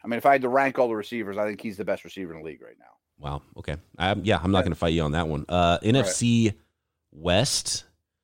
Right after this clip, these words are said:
Speaker 1: We talked about Metcalf, and you pair him with Lockett.
Speaker 2: Yeah.
Speaker 1: That's pretty scary.
Speaker 2: I like them. I'd probably put them two, though, behind the Cardinals now. You got Larry Legend
Speaker 1: That's what I was gonna
Speaker 2: still.
Speaker 1: say,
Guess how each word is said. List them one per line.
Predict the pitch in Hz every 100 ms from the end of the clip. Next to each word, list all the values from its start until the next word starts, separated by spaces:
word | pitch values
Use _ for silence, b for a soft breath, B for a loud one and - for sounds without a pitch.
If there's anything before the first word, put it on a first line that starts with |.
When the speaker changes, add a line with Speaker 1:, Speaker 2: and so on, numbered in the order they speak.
| _ _ _ _ _ _ _ _ _ _ -
Speaker 1:
We | 143
talked | 190 185
about | 196 160
Metcalf, | 180 - 175 170 180 160
and | 139
you | 123
pair | - 156 165
him | 165
with | 156
Lockett. | 139 143 117 156 143
Speaker 2:
Yeah. |
Speaker 1:
That's | 139 -
pretty | - 143 147
scary. | - 127 107 107
Speaker 2:
I | 120
like | 131 165
them. | 123 131 120
I'd | 139
probably | 156 175
put | 170
them | 175 156
two, | - 151
though, | 220 202
behind | 123 160
the | 170
Cardinals | - 156 269 269 98
now. | 82 69 -
You | 98 104
got | 107 123 113
Larry | 120 151
Legend | 156 151 139
Speaker 1:
That's |
what | 135
I |
was | 123
gonna | -
Speaker 2:
still. | 120 117
Speaker 1:
say, | 117